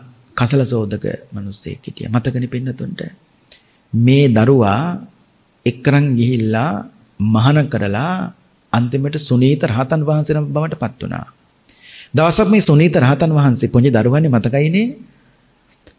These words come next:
කියනවා "නීචේ කුලම්මි ජාතෝහං දලිද්දෝ අප්පභෝජනෝ" හීන කම්මං මමං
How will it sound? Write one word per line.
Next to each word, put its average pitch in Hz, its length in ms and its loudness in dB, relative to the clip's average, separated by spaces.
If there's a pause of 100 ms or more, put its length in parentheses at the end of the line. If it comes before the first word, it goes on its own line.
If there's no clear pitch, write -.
(240)
කියනවා 147 500 4 (520)
"නීචේ 185 540 4
කුලම්මි 175 640 4
ජාතෝහං 151 840 4
දලිද්දෝ 151 600 4
අප්පභෝජනෝ" 113 840 0 (1500)
හීන 190 360 6
කම්මං 190 520 4 (140)
මමං 147 360 4